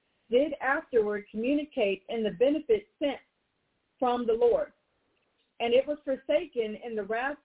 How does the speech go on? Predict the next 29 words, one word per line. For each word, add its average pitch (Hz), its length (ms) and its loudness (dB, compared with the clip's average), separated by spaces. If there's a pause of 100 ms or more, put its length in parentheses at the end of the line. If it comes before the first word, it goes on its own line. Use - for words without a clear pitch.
of 240 100 0
the 220 120 2
Almighty. 208 680 -2
So 269 340 4
again, 208 580 -8 (160)
the 196 100 -6
great 220 360 0
Lord 262 380 4
being 208 240 -8
reconciled, 202 800 -10 (440)
it 240 180 2
was 240 180 -2
set 262 200 0
up 285 260 -6
with 202 120 -8 (100)
all 226 280 -4
glory. 214 480 -4 (1500)
So 220 140 0
when 254 140 -4
Antiochus 285 840 -2
had 220 140 -8 (100)
carried 285 380 0
out 277 220 -4
of 277 180 -4
the 247 100 -8 (120)
temple 294 400 -4
a 185 180 -8
thousand 285 640 0
and 185 140 -8